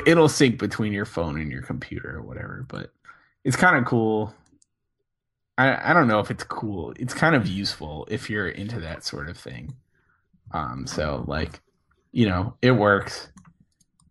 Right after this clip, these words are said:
I w-, I'm not sure if it's worth the price tag,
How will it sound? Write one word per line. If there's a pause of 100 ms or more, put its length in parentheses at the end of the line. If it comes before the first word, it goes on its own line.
(300)
I
w-,
I'm
not
sure
if
it's
worth
the
price
tag,